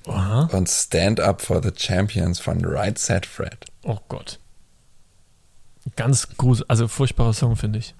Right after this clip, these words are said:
Speaker 1: Stand Up for the Champions. Ja gut,
Speaker 2: Warte, und jetzt
Speaker 1: Anastasia
Speaker 2: schauen wir
Speaker 1: hätte
Speaker 2: doch mal
Speaker 1: ich
Speaker 2: ganz
Speaker 1: nicht.
Speaker 2: kurz nach
Speaker 1: Heutzutage wäre das
Speaker 2: zweitausendzweiundzwanzig.
Speaker 1: K-Pop wahrscheinlich.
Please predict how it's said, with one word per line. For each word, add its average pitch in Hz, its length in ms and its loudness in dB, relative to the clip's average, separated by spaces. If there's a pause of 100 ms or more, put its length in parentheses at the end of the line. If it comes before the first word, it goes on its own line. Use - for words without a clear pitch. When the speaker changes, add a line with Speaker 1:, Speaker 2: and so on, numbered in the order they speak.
(1160)
Speaker 1:
Stand 110 420 0
Up 107 140 -2
for 117 140 2
the - 140 -2
Champions. - 560 -4 (1600)
Ja 180 100 6
gut, 208 180 2
Speaker 2:
Warte, - 160 4
und - 80 6
jetzt - 20 4
Speaker 1:
Anastasia - 100 6
Speaker 2:
schauen 113 160 4
wir 117 80 4
Speaker 1:
hätte 110 60 4
Speaker 2:
doch 98 60 2
mal 98 100 2
Speaker 1:
ich - 40 2
Speaker 2:
ganz 110 240 2
Speaker 1:
nicht. - 80 -14
Speaker 2:
kurz 107 260 -2
nach 92 180 0
Speaker 1:
Heutzutage 131 540 4
wäre 123 100 6
das 127 180 4
Speaker 2:
zweitausendzweiundzwanzig. 135 320 4
Speaker 1:
K-Pop - 400 0
wahrscheinlich. - 640 -10